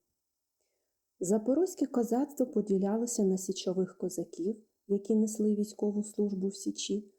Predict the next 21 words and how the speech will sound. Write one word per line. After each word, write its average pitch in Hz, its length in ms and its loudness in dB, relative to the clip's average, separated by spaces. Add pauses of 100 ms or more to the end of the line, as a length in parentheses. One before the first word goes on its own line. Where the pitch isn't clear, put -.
(260)
та 175 120 -4
сиднів 254 560 2 (120)
або 180 320 -2
гніздюків, 180 720 -2 (440)
тобто 247 440 0
осілих 180 560 -2
козаків. 175 520 -6 (540)
Саме 330 420 4
останні, 165 600 -2 (140)
серед 185 360 0
яких 190 380 0
були 185 220 2
сімейні 170 580 2
козаки 170 640 -4
або 160 220 -4
холості, 165 760 -4 (120)
які 214 280 0
залишили 220 600 2
свою 214 280 0
січову 214 500 -2
службу, 202 560 -2